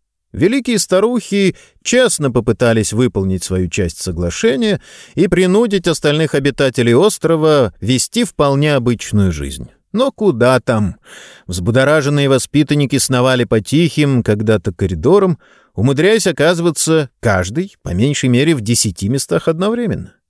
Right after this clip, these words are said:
Наставники от них не отставали, но в силу опыта и приобретенной с возрастом мудрости они хотя бы умело притворялись, что заняты делом.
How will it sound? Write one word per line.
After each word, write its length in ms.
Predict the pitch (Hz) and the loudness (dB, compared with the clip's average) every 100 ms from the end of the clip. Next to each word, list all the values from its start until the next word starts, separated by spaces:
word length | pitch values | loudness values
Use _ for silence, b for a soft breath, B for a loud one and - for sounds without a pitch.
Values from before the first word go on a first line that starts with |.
| _ - | _ -6
Наставники 640 | 127 175 285 285 190 - | -2 0 0 0 -2 -2
от 160 | 98 98 | -4 -2
них 180 | 92 - | -6 -4
не 60 | |
отставали, 680 | 98 - - 120 208 240 175 B B B | -4 -4 -2 0 0 -2 -4 B B B
но 140 | - - | -4 -2
в 60 | |
силу 260 | - 147 151 | 2 2 4
опыта 440 | 196 202 - 185 | 4 2 2 2
и 180 | - 151 | 2 0
приобретенной 720 | 135 135 120 117 123 107 104 | 2 0 2 0 2 2 2
с 80 | 95 | 0
возрастом 500 | 107 92 87 - 87 | -2 -2 -4 -6 -4
мудрости 540 | 82 214 220 202 - 160 | -2 -2 0 -2 -2 -2
они 220 | 165 233 | 0 -2
хотя 340 | 175 - 196 | -4 0 2
бы 120 | 165 | 4
умело 340 | 143 139 170 160 | 2 2 2 0
притворялись, 800 | 139 135 123 120 131 135 123 - | 0 0 2 2 4 2 0 -4
что 280 | - - 120 | -6 -2 2
заняты 460 | 113 104 95 90 | 2 0 -2 -4
делом. 420 | 80 73 67 73 | -4 -4 -6 -10